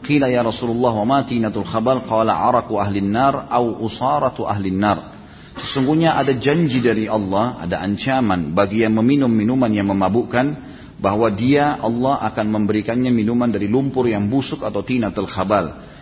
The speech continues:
Dikatakan kepada Rasulullah sallallahu alaihi wasallam, "Apa itu tinatul khabal?" Beliau menjawab, "Keringat penduduk ahli neraka atau saripati dari darah dan nanah mereka." Naudzubillah. Ini berarti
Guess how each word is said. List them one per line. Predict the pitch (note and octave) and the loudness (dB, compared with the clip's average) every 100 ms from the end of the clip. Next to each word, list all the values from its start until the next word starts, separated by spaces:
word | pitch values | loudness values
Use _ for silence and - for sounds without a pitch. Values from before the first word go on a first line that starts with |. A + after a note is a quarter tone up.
| - | -6
Dikatakan | - A2+ A#2+ D#3+ D#3 C#3+ | -2 0 0 0 0 0
kepada | A#2 G#2+ | 0 0
Rasulullah | G#2 - B2+ A#2 G#2 | -2 -2 -4 -2 -2
sallallahu | F#2+ F#2 F2 | -2 -6 -4
alaihi | A2+ | -4
wasallam, | G2 F2 - | -4 -4 -4
"Apa | E3+ G3+ D3+ | -4 -2 -4
itu | B2 | -4
tinatul | A2 A2+ G2 F2 F2+ | -2 -2 -2 -4 -8
khabal?" | - F#2+ A2+ F#2+ D#2 - - | -8 0 2 2 -2 -14 -12
Beliau | D#2 G#2 A#2 | -2 2 2
menjawab, | G#2 F#2+ F#2+ G2+ A2+ - - | 2 0 0 0 0 -2 -8
"Keringat | A2 A#2 B2 A#2+ - - | -2 2 2 2 -2 -6
penduduk | G2 F#2+ A#2+ A2+ A#2+ F#2 - | -4 -2 0 0 -2 -2 -6
ahli | G2 F#2+ G2 | -4 -2 -2
neraka | F#2 F#2 F2 D#2+ A2+ C#3+ - - - | -2 -2 -4 -2 -4 -4 -10 -20 -6
atau | G2 A2+ - | 0 0 0
saripati | B2+ A2 G2+ G#2 G#2+ A2+ A2+ | -4 -4 -2 -2 -2 -2 -2
dari | G#2+ F#2+ F#2 | -2 -2 -2
darah | F#2+ G2+ G2+ A2 | -2 -2 0 -2
dan | G#2+ F2 F2 | -2 -2 -2
nanah | F#2 G2 G#2 G2 | 0 0 -2 -2
mereka." | F2+ F2+ E2 F#2 D#2+ - - - - - - | -4 -4 -6 -6 -8 -10 -20 -20 -20 -20 -12
Naudzubillah. | F2+ G2 E2+ E2 D#2+ D2+ | -10 -8 -8 -8 -8 -6
Ini | F#2+ A#2+ | -4 -2
berarti | G2+ F#2+ C3+ | -2 -2 -4